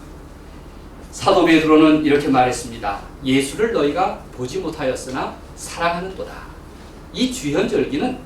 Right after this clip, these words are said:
바로 예수님을 배우고 예수님을 사랑하는 절기입니다. 올해도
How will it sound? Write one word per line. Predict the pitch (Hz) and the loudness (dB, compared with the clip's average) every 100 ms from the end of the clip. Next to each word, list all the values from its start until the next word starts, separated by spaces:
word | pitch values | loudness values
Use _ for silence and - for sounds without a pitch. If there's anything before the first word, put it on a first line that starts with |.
| - - | -18 -14
바로 | - 127 247 254 - - - | -6 2 4 2 -4 -16 -6
예수님을 | 120 120 110 107 127 220 - - - | 0 0 0 -4 2 2 0 -6 -18
배우고 | - 120 123 120 127 - - - - - 120 | -8 -2 0 2 4 4 4 -2 -14 -18 -2
예수님을 | 127 123 - - 147 - - - | 2 2 0 -8 -4 -4 -6 -14
사랑하는 | - - 185 170 170 190 | -12 -8 -6 -6 -6 -6
절기입니다. | 160 131 - 104 - - - - - - - - - | -6 -6 -8 -12 -14 -16 -18 -18 -18 -18 -18 -18 0
올해도 | 143 156 135 - | 4 6 6 2